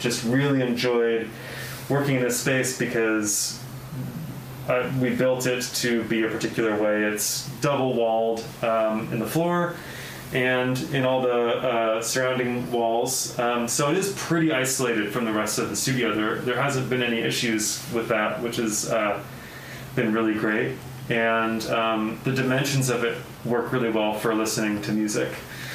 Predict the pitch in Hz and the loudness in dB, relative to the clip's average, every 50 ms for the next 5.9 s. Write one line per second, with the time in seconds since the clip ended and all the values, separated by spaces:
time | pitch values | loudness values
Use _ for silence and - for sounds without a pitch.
0 | - - - - - - - 113 107 101 101 117 110 - - - 110 - - 139 | -8 -8 -8 -10 -6 -2 0 0 2 2 0 0 0 0 2 0 0 2 2 2
1 | 120 113 107 120 113 113 - 120 110 - 117 110 110 - 113 107 101 - 117 110 | 0 0 0 -2 -2 -2 0 0 0 2 2 0 0 0 0 0 0 0 0 0
2 | 104 107 113 120 120 117 117 113 107 104 101 95 92 - 127 123 120 120 120 117 | 0 0 0 2 2 2 2 0 0 -2 -4 -4 -4 -4 -2 0 2 2 2 2
3 | 113 113 110 107 - 120 113 110 - - 120 123 120 - - 120 - - 113 110 | 2 2 0 0 0 0 0 0 0 -2 -2 -2 -2 0 0 0 0 0 0 0
4 | - 110 107 107 104 - - 113 107 123 127 123 120 107 120 113 113 113 - 131 | 0 0 0 0 0 0 0 0 2 2 2 2 2 2 2 0 0 0 -2 0
5 | 127 123 120 120 - - - - - 117 113 110 107 107 107 101 - | 0 0 0 0 -2 -2 -2 0 0 2 2 2 2 2 2 0 -2